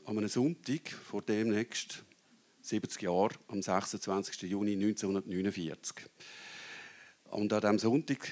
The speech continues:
so wird erzählt, äh, hat die Sonne geschonnen. Also,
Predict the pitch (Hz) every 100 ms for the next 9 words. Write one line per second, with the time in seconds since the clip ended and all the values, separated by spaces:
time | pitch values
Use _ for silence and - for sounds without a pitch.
0 | - - - - 104 104 101 - - 98
1 | 98 101 131 - - 104 98 98 98 -
2 | 107 120 - 92 78 - _ _ - 92
3 | 90 92